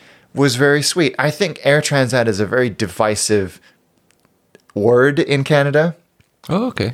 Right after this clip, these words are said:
Speaker 2: I didn't know that.
Speaker 1: I would love people to tell me what the impression of Air Transat was, but it was very sparse.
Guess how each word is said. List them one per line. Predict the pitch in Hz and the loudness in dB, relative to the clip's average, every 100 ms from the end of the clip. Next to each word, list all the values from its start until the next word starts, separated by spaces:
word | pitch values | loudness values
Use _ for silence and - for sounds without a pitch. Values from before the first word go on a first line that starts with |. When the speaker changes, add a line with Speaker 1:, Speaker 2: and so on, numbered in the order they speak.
| - | -8
Speaker 2:
I | - | -10
didn't | 95 | -8
know | 92 | -8
that. | - - | -8 -2
Speaker 1:
I | |
would | 123 113 | 0 0
love | 123 131 135 123 117 - - | 2 4 4 2 -2 -14 -4
people | 139 120 113 | -2 -2 -2
to | 117 | -4
tell | - 120 | -2 0
me | 113 | 0
what | 104 107 107 | 0 0 2
the | 107 | 0
impression | 101 110 104 110 | 2 0 -2 -2
of | 98 | -2
Air | 107 107 | -2 0
Transat | 110 104 117 107 110 | -2 0 0 -2 2
was, | 113 - | 0 2
but | 113 104 - - - - | 2 2 -4 -20 -10 0
it | 143 | 0
was | 135 123 | 2 0
very | 101 101 135 147 143 | 0 2 2 2 0
sparse. | - - 113 113 113 - - | -2 0 2 2 2 -2 -4